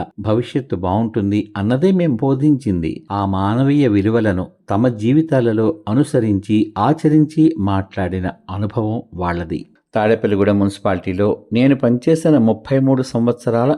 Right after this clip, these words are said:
ఇరవై ఐదు రోజుల ఉపాధ్యాయ వృత్తిలో శ్రీమతి మాగంటి అన్నపూర్ణాదేవి ఓరియంటల్ బాలికల ఉన్నత పాఠశాలకు ఆనాడు ఆ పాఠశాలకు ప్రధానోపాధ్యాయునిగా పనిచేసిన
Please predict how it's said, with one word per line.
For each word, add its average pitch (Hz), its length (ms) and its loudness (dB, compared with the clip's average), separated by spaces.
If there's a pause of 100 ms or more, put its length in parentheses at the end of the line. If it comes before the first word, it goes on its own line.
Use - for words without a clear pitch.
ఇరవై 104 400 0
ఐదు 107 240 -2
రోజుల 131 360 2 (220)
ఉపాధ్యాయ 135 600 0
వృత్తిలో 98 460 0 (140)
శ్రీమతి 143 440 2
మాగంటి 135 480 2 (120)
అన్నపూర్ణాదేవి 110 840 0 (180)
ఓరియంటల్ 104 560 0 (120)
బాలికల 101 580 0 (160)
ఉన్నత 107 380 -2 (140)
పాఠశాలకు 101 680 -2 (480)
ఆనాడు 139 520 2 (160)
ఆ 120 100 -2 (120)
పాఠశాలకు 139 680 0
ప్రధానోపాధ్యాయునిగా 117 1200 0
పనిచేసిన 101 640 -2